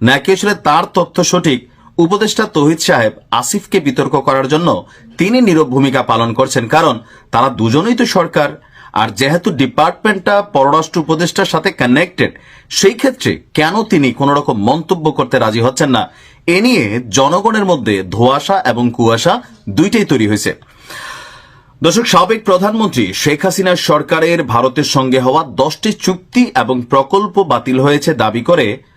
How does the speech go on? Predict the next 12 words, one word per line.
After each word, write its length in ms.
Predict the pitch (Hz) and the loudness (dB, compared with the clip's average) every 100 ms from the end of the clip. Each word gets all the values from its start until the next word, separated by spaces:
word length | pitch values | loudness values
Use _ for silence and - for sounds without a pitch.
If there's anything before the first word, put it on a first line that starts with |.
| _ - | _ -2
উপদেষ্টা 560 | 165 220 233 226 233 - | 0 2 0 0 -2 0
আসিফ, 400 | 127 - 185 196 - - - | 0 0 -2 -2 -8 -12 -6
আহ, 120 | 117 - | -4 0
তিনি 280 | 147 170 - | 0 0 -2
একটা 420 | 127 - 127 - - | -4 -2 -2 -2 -2
মন্তব্য 400 | 165 180 165 120 | -2 0 -2 0
করেছেন। 400 | 107 98 - - - _ - - - - - - - - - | -2 -2 -4 -6 -8 _ -20 -20 -20 -20 -20 -20 -20 -10 0
আহ, 580 | 147 160 165 165 147 151 151 127 | 4 4 4 2 0 -6 -4 0
গেল 220 | 180 233 | 2 2
বিশে 340 | 139 156 247 | 2 2 2
অক্টোবর 460 | 226 - 180 160 113 | 2 0 0 2 2
রাতে 400 | 110 - 123 | 0 0 -4